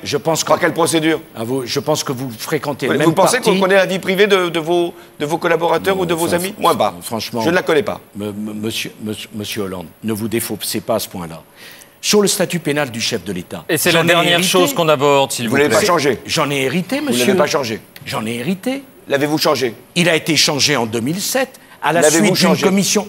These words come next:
Speaker 1: Mais j'en ai hérité.
Speaker 2: Bon, et moi,
Speaker 1: Donc,
Speaker 2: je le changerai.
Speaker 1: il n'y a pas un gouvernement où il n'y a pas un statut particulier pour le chef d'État. Mais il y a quelque chose que les Français doivent savoir.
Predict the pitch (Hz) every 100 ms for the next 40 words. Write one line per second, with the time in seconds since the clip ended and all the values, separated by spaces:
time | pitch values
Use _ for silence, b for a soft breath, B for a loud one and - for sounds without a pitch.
0 | - 117 131 117 120 127 185 - 269 262
1 | 120 139 151 143 135 202 233 202 185 120
2 | 117 - 170 180 165 - 220 220 175 -
3 | - - 196 190 - - _ _ _ _
4 | - 120 113 110 104 92 82 - _ _
5 | _ _ 139 139 135 147 110 - 175 139
6 | 180 - 131 143 170 156 113 127 107 110
7 | 110 B B 120 139 - 98 127 - 123
8 | - 95 104 95 107 92 - 170 208 277